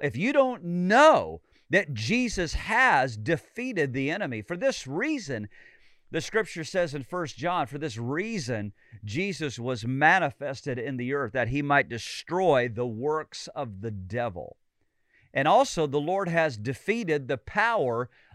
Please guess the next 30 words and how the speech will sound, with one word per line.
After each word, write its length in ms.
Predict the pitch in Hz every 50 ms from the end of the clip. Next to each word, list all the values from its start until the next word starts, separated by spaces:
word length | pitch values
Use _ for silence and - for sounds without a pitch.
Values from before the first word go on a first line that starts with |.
| - -
of 180 | 151 147 110 -
sin. 520 | - - - - - 233 233 170 117 104
He's 240 | 127 175 226 214 269
already 280 | 247 247 247 208 175
set 420 | - - - - - 240 233 220 -
us 200 | 180 175 160 -
free 580 | - - - - - - 226 269 294 277 202
from 280 | 151 - - 165 156 143
the 80 | 131 127
dominion 680 | 110 120 131 123 131 151 175 208 214 165 131 123 123
and 140 | 127 131 120
the 60 | 110
power 440 | - - - 156 175 175 160 139 120
of 100 | 110 104
sin. 360 | - - 175 180 170 123 98 - - - - - - -
If 180 | 151 160 -
you 160 | 160 175 175
don't 340 | 147 120 196 220 247 220 185
know 200 | 196 220 226 226
what 340 | 202 202 196 208 202 185 -
is 320 | - 202 202 170 131 139
your 200 | 165 196 196 185
inheritance, 1160 | 160 147 143 139 131 147 185 214 220 214 190 156 - - 139 117 101 95 104 - - - - - _ _ _ _ _ _ _ _ _ -
then 240 | 107 151 170 170
you're 200 | 170 170 170 165
moving 640 | 160 160 165 185 220 254 262 233 165 170 147 143 151 156
in 300 | - 147 143 143 156 -
ignorance. 880 | - 196 202 185 170 151 113 95 85 - - - - - - - - _ _ _ _ _ _ _ _ _ _ _ _ _ _ _ -
And 180 | - 165 170
the, 180 | 170 175 180